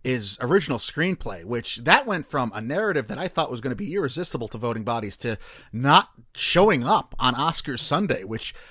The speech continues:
the, I don't care how you feel about Mank, and, you know, we, like a lot of people, we were high on it, but we were expecting maybe more from, from Fincher coming out. I, I think that's gotta be a stunner to, to know that it's not there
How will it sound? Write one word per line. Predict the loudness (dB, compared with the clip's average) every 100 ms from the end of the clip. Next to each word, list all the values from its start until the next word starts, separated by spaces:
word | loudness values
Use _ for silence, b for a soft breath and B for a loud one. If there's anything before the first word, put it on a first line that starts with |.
| b b b b
the, | 2 4 4 -2 -10 4
I | 6
don't | 6 -2
care | 6 6
how | 6
you | -2 -4
feel | -4 0 2
about | 0 -2
Mank, | -4 -4 -6 -4
and, | -2 -2 -6 -6
you | -4
know, | -4 -4 -6 -12 -16
we, | -10 -6 -4 0
like | -2 0
a |
lot | -2 -4
of | -4
people, | -4 -2 -2
we | -2
were | -2
high | -4 -6 -6
on | -6 -6
it, | -8
but | -6 -4
we |
were | -2 -2
expecting | -4 -6 -8 -8 -6 -2
maybe | -2 -2 -2
more | -2 0 0
from, | -2 -4 -6 -6
from | -8
Fincher | -6 -6 -6 -4 -6 b b b
coming | -2 -2 2
out. | 2 2 2 -6 _ _ _ _ 0
I, | 4 6
I |
think | 6 6
that's | 4 -2 4
gotta | 4 4
be | -2
a | -4
stunner | 0 0 4 4 4 -2 -18 -2
to, | 2 2
to | 2 2
know | 4
that | 4
it's | 0 0
not | 4 4 4 0
there | 2 4 2